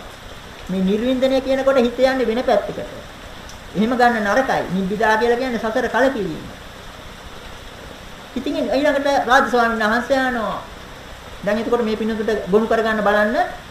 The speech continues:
අර බුදුරජාන් වහන්සේ රූපය ගැන මායයි කියලා ඉවර වෙලා රූපය ගැන කලකිරෙන අන්දමට ඒකට ආබාධයක්, ව්‍යසනයක් ආදී වශයෙන් හඳුන්වලා ඊළඟට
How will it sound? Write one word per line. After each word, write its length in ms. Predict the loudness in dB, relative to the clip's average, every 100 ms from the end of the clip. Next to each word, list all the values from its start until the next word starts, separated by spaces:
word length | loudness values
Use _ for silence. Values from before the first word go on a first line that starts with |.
| -14
අර 120 | -2 0
බුදුරජාන් 580 | 0 2 4 6 6 6
වහන්සේ 460 | 4 4 6 8
රූපය 300 | 8 4 4
ගැන 220 | 4 4 2
මායයි 420 | 2 4 4 4
කියලා 220 | 2 2
ඉවර 220 | 4 4
වෙලා 340 | 4 4 4 4 0 -12 -16 -16 -16 -16 -2
රූපය 300 | 2 6 6
ගැන 200 | 8 6
කලකිරෙන 460 | 6 6 6 6
අන්දමට 420 | 4 4 4 4
ඒකට 440 | 8 10 10 8 6
ආබාධයක්, 640 | 6 6 6 6 6 6
ව්‍යසනයක් 480 | 4 0 0 -2 -2
ආදී 280 | 2 2 2
වශයෙන් 280 | 0 -2 -2
හඳුන්වලා 640 | 0 0 0 2 4 4 2 -2 -12 -4
ඊළඟට 460 | 0 2 4 4